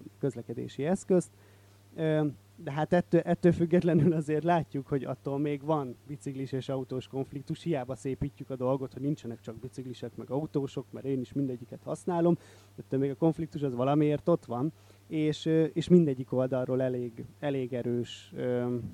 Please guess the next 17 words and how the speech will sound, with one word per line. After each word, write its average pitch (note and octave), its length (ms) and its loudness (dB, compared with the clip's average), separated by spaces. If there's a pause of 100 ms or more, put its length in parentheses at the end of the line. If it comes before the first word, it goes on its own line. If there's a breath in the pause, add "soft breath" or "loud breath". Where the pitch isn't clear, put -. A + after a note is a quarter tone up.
(140)
nem A#2 180 -10
tudom, A#2 480 -4
hibákat B2 720 -6 (120)
lehet, A#2+ 380 -10
ö, B2 180 -2
ebben A#2+ 300 -6
a A#2 60 -6
kapcsolatban A#2+ 680 -6
felróni. D3 640 2 (580 soft breath)
Ö, C3+ 340 -4 (380)
én, D#3 200 4
én D#3 220 4
azt C3 180 -2
nagyon C3+ 260 0
szeretem A#2 360 -8
elmondani, D3 600 2
hogy C3 200 -2